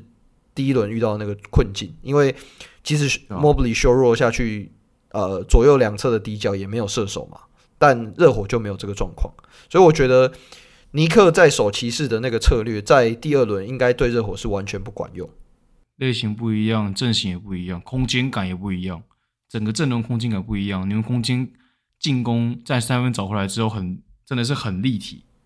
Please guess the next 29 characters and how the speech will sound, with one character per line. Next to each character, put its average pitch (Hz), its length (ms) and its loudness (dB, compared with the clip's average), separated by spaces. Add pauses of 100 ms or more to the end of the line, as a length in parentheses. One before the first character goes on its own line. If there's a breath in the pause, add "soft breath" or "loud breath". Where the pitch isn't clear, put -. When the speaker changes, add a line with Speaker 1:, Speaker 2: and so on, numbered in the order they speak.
(400)
Speaker 1:
对。 104 300 -2 (160)
Speaker 2:
相 131 160 -4
对 139 120 0
来 123 120 2
说， 123 180 -2
我 117 100 -2
觉 107 180 -6
得 110 60 -2
是 117 540 -4 (200 soft breath)
尼 127 140 0
克 208 200 2
相 202 180 2
对 220 80 2
没 180 120 2
有 180 60 2
办 190 200 0
法 156 180 2
那 202 60 -2
么 185 100 2
轻 156 260 0
松， 151 380 -2
就 143 120 -4
是， 143 180 -4
哦， 135 280 -2
反 120 160 -4
正 143 220 -2
你 123 80 -2
们 117 220 0
有 104 320 -4